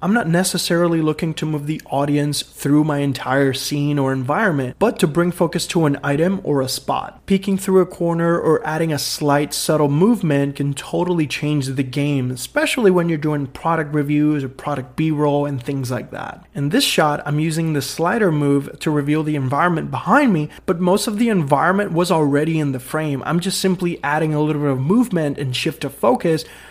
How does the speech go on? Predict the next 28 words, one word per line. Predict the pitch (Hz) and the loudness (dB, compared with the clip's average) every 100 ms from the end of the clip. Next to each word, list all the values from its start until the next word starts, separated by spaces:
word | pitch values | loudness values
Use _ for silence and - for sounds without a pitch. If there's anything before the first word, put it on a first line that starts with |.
| - | -10
to | - | -4
add | - | -2
a | |
little | 226 | 0
bit | 208 190 | 2 4
more | 175 | 4
drama | 123 127 147 147 151 113 107 | 2 2 6 6 6 2 -4
to | 143 | -4
that | 123 - | -2 -4
scene. | - 143 110 147 - | -6 -6 -8 -12 -10
And | - 160 | -2 0
that | 170 | 2
could | 196 | 2
be | 180 | 0
the | 170 | 0
difference | 156 151 165 147 | 0 0 0 -2
between | 151 135 156 | -4 -4 -4
a | 139 | -4
static | 127 196 196 190 | -2 2 4 2
shot, | - 190 180 | 2 2 2
a | 170 | 0
panning | - 160 156 | -2 -2 -2
shot, | 139 151 147 | -2 0 0
and | 143 | 0
then | 143 143 | 0 0
something | 127 - 147 143 143 | -2 -2 -2 -2 -2
that | 139 127 | -2 -2
moves | 139 143 156 160 147 135 | 0 2 6 6 4 0